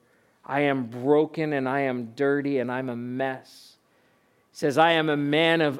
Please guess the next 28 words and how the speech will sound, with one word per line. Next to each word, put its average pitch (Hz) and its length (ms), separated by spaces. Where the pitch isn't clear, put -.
unclean 147 760
lips 147 300
and 131 100
I 131 80
live 131 280
amongst 135 460
a 131 40
people 127 500
of 135 260
unclean 123 680
lips." 120 400
That 147 160
when 147 180
we 147 100
stand 170 580
in 160 120
the 143 100
glory 143 540
and 139 100
the 135 60
majesty 135 760
and 135 120
the 127 40
perfection 143 680
of 131 160
who 135 200
God 131 400
is, 123 600